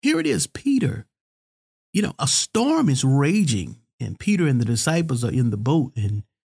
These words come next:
Jesus had told them to go over to the other side, and he would catch up with them. And the storm begins to rage, and the disciples look up, and here is Jesus walking on the water in the middle of a storm.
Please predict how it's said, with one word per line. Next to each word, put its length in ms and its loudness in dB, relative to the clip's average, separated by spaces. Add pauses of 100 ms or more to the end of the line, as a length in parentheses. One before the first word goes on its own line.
(460)
Jesus 380 0
had 160 -2
told 220 0
them 100 0
to 80 0
go 220 0
over 140 0
to 140 -2
the 160 0
other 160 -2
side, 380 -2
and 120 -4
he 100 2
would 200 -4
catch 300 -4
up 160 -4
with 220 -2
them. 280 -4 (920)
And 160 0
the 60 0
storm 500 0
begins 360 0
to 80 -2
rage, 500 0
and 280 0 (320)
the 60 0
disciples 580 0
look 320 0
up, 220 0
and 180 4
here 300 2
is 160 -2
Jesus 440 0
walking 600 0
on 180 2
the 80 2
water 380 0 (120)
in 280 0
the 100 0
middle 400 0
of 140 -4
a 80 -4
storm. 640 -2